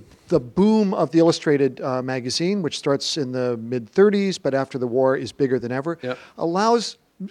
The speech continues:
Speaker 1: gives, I mean, I was just listening to a lot of your descriptors about how people are engaging with these images. They're seeing themselves. Well,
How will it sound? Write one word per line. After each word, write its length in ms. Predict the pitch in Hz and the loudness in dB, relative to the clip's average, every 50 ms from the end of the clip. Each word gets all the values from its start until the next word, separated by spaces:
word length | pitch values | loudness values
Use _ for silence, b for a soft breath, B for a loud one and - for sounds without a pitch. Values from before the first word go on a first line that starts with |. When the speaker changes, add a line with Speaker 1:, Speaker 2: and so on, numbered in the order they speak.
| - 180 | -10 -6
Speaker 1:
gives, 300 | 139 - 220 233 214 - - | 2 4 4 4 6 4 4
I 160 | 247 208 185 | 6 6 6
mean, 180 | 196 196 180 | 4 4 4
I 100 | 208 202 | 4 2
was 140 | 175 175 180 | 2 0 0
just 180 | - 226 - - | 0 -2 0 0
listening 240 | 214 190 - 190 165 | -2 -2 0 0 0
to 60 | 165 | 2
a 20 | |
lot 180 | 156 156 151 147 | 4 4 2 2
of 60 | 151 | 0
your 80 | 139 135 | -2 -2
descriptors 480 | 135 - - - 214 208 - 156 123 131 | -4 -6 -4 -4 -4 -2 -2 -6 -6 -6
about 300 | 110 131 127 139 - - _ _ 147 - - _ | -4 -4 -4 -4 -6 -10 _ _ -20 -20 -18 _
how 200 | - - 151 156 | -12 -8 -8 -8
people 300 | 156 - 165 160 - 135 | -6 -6 -6 -6 -4 -2
are 80 | 139 135 | -2 -2
engaging 420 | 131 120 139 135 127 113 131 123 | -2 -2 -2 -2 -2 -4 -6 -8
with 120 | 123 123 - | -8 -8 -8
these 180 | 131 123 110 | -8 -6 -4
images. 440 | 190 214 220 175 139 127 127 - - B B B B B B | -4 -4 -4 -4 -4 -6 -6 -6 -10 B B B B B B
They're 100 | - 131 | -6 -6
seeing 320 | - - - 147 143 143 | -4 -2 -2 -2 -2 -2
themselves. 580 | 143 139 131 - - 170 147 135 113 107 - - | -4 -4 -6 -4 -2 0 0 0 -2 -4 -4 -2
Well, 260 | 156 156 165 180 b | 0 0 0 0 b